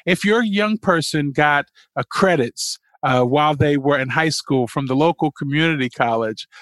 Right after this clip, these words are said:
because they were trying to, you know, gain some credits for college,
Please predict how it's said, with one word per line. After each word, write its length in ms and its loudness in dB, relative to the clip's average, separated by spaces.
because 340 0
they 120 2
were 160 2
trying 380 -2
to, 180 -2
you 100 2
know, 140 2
gain 260 2
some 180 -6
credits 360 0
for 140 -8
college, 600 -2